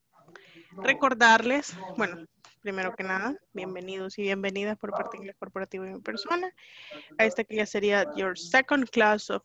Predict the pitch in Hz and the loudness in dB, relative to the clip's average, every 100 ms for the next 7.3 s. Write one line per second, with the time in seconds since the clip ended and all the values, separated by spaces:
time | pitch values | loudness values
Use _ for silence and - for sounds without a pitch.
0 | _ 185 175 - 208 - 190 180 170 - | _ -8 -6 0 -2 -2 -10 -10 -12 -12
1 | - - _ 208 208 - - 190 185 180 | -20 -20 _ -4 -4 -8 -10 -8 -8 -2
2 | 254 302 - 359 - _ _ _ 202 196 | 2 2 2 -6 -10 _ _ _ -10 -8
3 | 180 185 175 - - - _ _ _ - | -10 -12 -12 -12 -12 -14 _ _ _ -20
4 | - - - - _ 202 214 226 220 214 | -20 -20 -20 -20 _ 6 8 10 10 8
5 | 208 - _ _ _ - 254 247 254 240 | 6 2 _ _ _ 0 2 4 2 4
6 | 254 247 214 208 214 - 226 220 - _ | 6 6 4 0 -2 -2 0 0 -10 _
7 | - 220 214 | -4 0 0